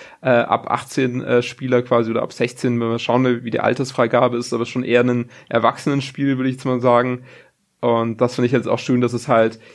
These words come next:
eben vom Portfolio her da auch so, so ein bisschen breiter ist, ähm, das Switch-Line-Up. Und ja, insgesamt muss ich da sagen, bin ich, bin ich da ziemlich zufrieden.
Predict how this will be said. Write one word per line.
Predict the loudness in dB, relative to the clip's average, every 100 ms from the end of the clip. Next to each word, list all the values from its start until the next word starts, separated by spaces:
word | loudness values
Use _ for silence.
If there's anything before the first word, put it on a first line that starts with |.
| -6
eben | -2 -2
vom | -2 -2
Portfolio | -2 -2 0 2 2 2
her | 2 4
da | 4
auch | 2
so, | -4 -4
so | -2
ein |
bisschen | -2 -4 -6
breiter | 0 2 2 0
ist, | -2 -4 -18 -20 _ -4
ähm, | -2 -2 -4
das | -4
Switch-Line-Up. | -4 -4 0 2 2 2 -2 -4 _ _ _ _ _ 0
Und | 2 2 0 -4 -8 -6
ja, | 0 2 2 -2 -18 _ -10
insgesamt | -8 -4 0 2 0 -4 -4
muss | -4 -2
ich | 0
da | 2
sagen, | 4 2 2 -2
bin | -2 0
ich, | -2 -6 -14 _ _ _
bin | 0 0
ich | 2
da | -2
ziemlich | 0 -2 0 -2 -8 _ _ _ _ _
zufrieden. | -10 -10 -6 -4 -2 0 -2 -4